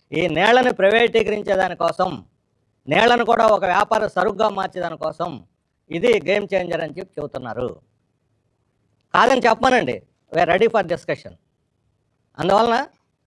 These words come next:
ఈ బనగచర్ల ప్రాజెక్ట్ అనేది మనకు ఉపయోగపడేది కాదు. ఖర్చు రీత్యా ఉపయోగపడదు, స-, సమయం రీత్యా ఉపయోగపడదు. వెనుకబడిన ప్రాంతాల యొక్క ప్రాజెక్టులు నిర్లక్ష్యం చేసి,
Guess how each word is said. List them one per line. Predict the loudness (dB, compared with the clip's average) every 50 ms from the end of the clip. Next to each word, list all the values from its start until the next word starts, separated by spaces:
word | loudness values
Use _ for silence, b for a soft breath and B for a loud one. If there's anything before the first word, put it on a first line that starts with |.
| _ _ _ _ _ _ _ _ _ _ _ _ -12 -8
ఈ | -8 -6
బనగచర్ల | -4 -2 0 2 2 2 2 2 2 2 2
ప్రాజెక్ట్ | 2 2 2 2 2 0 -2 -4 -6
అనేది | -6 -6 -6 -6 -6 -6 -8 -8 -12 _ _ -10
మనకు | -8 -8 -6 -6 -8
ఉపయోగపడేది | -6 -2 0 0 0 -2 -4 -4 -2 -2 -2 -2 -2
కాదు. | -2 -4 -2 -2 -2 -4 -4 -4 -4
ఖర్చు | -4 -2 2 2
రీత్యా | 2 2 2 2 2
ఉపయోగపడదు, | 2 2 0 0 0 0 0 0 -2 -2 -4 -8 -12 -12 _ _ _ _ _ _ _ _ _
స-, | _ _ _ -6 -6 -4 -4 -8 -10
సమయం | -6 -6 -4 -2 0 0 2
రీత్యా | 2 2 0 2 0 0
ఉపయోగపడదు. | 0 0 0 -2 0 0 -2 -2 0 0
వెనుకబడిన | -2 -2 -2 -2 -4 -4 -4
ప్రాంతాల | -2 -2 0 0 0 2 2 4 4 4
యొక్క | 2 0 0 -4
ప్రాజెక్టులు | -4 -2 -2 0 -2 -2 -6 -6 -6
నిర్లక్ష్యం | -4 -2 -2 -2 -2 -4 -10 -8 -6
చేసి, | -6 -8 -6 -6 -6 -6 -8 -12